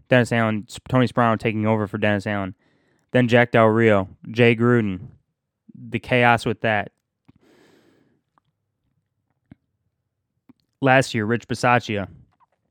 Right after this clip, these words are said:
the team builds around him. They decide to let him go and bring in Josh McDaniels.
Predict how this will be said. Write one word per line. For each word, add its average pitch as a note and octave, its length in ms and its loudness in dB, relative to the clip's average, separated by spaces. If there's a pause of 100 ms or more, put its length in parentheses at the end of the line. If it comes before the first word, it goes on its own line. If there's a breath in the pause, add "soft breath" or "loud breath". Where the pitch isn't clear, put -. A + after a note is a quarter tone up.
(360)
the B2+ 100 -2
team C3 280 0
builds A#2+ 340 2
around G#2+ 240 2
him. G2 180 -6
They G#2+ 120 -2
decide A#2 340 0
to A#2+ 60 0
let A#2+ 120 4
him A#2 100 0
go A#2+ 160 2
and A#2 120 0
bring A#2+ 160 0
in B2 180 0
Josh G#2+ 240 0
McDaniels. F#2+ 640 -8